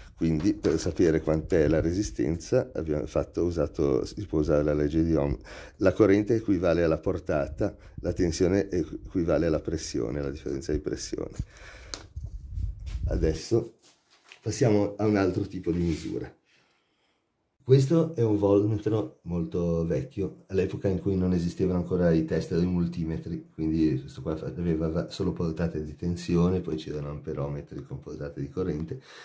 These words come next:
Questo invece è uno dei primi tester che ho avu-, è il primo tester che ho avuto in vita mia. Ero piuttosto piccolo, me l'ha re-, regalato mio padre, perché lui aveva un ICE.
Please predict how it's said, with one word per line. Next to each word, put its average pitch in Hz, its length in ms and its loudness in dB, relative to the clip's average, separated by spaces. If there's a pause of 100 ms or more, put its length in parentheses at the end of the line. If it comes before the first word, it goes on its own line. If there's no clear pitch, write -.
Questo 131 240 6
invece 113 260 4
è - 20 4
uno 113 120 4
dei 87 100 2
primi 82 460 2
tester 82 460 -2
che 82 160 -4
ho 76 120 0
avu-, 78 200 -4
è - 40 0
il 92 100 -2
primo 92 320 -2
tester 90 340 -2
che 87 120 -4
ho 80 40 2
avuto 80 220 -2
in 80 160 2
vita 78 200 -4
mia. 71 300 -4 (480)
Ero 82 480 2
piuttosto 82 380 -4
piccolo, 87 320 0
me 92 100 2
l'ha 76 140 4
re-, 78 240 2
regalato 85 520 2
mio 90 200 -2
padre, 78 500 -4 (380)
perché 85 240 0
lui 82 140 6
aveva 80 280 4
un 80 160 0
ICE. - 440 -6